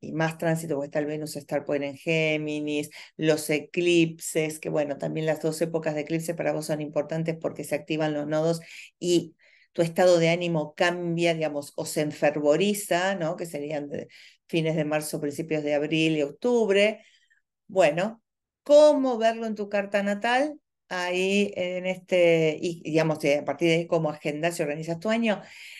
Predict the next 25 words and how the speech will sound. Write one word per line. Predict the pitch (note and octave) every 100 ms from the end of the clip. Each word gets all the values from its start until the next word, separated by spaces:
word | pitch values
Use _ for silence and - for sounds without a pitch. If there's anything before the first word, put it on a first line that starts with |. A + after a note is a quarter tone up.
| -
Vení | F#3+ G3
al | G#3+ G3+
taller | E3+ G#3 G3
Cómo | G3 F3+
prepararse | E3+ E3 E3+ F3
al | E3
veinte | E3+ E3
veinticuatro, | D#3+ D#3+ F3+ G#3 G#3 F#3+
que | - F#3+ G3
mis | F3 E3+ E3
tres | G#3
comunidades, | G3+ G3 F3+ E3+ D#3+ D#3
la | D#3
de | D#3+
acá | D#3+ G#3
del | G#3
botón | F#3 E3+ F3+
unirse, | F3 F#3 G3+ - B3 F#3+ - _ _ _
¿sí? | - - F#3+ A#3+ D4+ - -
A | -
nivel | E3+ F3 F3+
maestros | F3 E3+ F#3
estelares | E3 E3 E3 F#3 F3
que | D#3
reciben | D#3 D#3 E3+ E3 E3